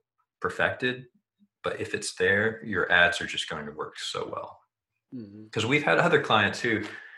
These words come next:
Speaker 1: we send them traffic and it's, and we report, like, "Look, you've, we've sent seventy calls this month, you know,
Speaker 2: Yeah.
Speaker 1: asking for your service,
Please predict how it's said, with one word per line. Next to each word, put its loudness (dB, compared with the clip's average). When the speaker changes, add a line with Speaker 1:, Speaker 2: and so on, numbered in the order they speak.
Speaker 1:
we 2
send 6
them 6
traffic 6
and 0
it's, -6
and -2
we 4
report, 6
like, 4
"Look, 2
you've, -6
we've 0
sent 0
seventy 0
calls 0
this -6
month, -10
you -6
know, 0
Speaker 2:
Yeah. -10
Speaker 1:
asking 0
for -4
your -2
service, 0